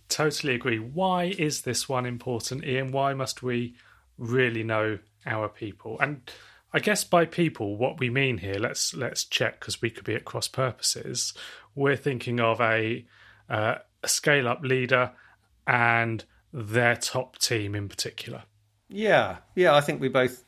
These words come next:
Speaker 2: think that that's the place to focus on. I've said for years, and not really explored it as deeply as I hope we will while staying to our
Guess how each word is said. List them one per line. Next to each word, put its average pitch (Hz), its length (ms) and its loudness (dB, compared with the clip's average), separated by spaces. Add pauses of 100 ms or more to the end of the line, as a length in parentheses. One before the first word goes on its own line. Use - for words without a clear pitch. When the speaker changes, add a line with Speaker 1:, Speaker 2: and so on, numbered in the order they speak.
(260)
Speaker 2:
think 127 360 0
that 127 160 -8
that's 131 280 0
the 120 120 -10
place 123 400 0
to 117 100 -10
focus 127 500 -2
on. 143 280 2 (600)
I've 202 300 4
said 156 340 4 (320)
for - 320 -8
years, 131 760 -2 (220)
and 135 120 0
not 156 160 4
really 147 160 2
explored 143 720 2
it 120 360 -2 (260)
as 117 120 -4
deeply 131 460 -2
as 113 340 -6
I 123 100 -2
hope 127 200 -2
we 120 100 0
will 117 440 0 (320)
while 120 240 2
staying 120 480 2
to 120 200 0
our 113 280 2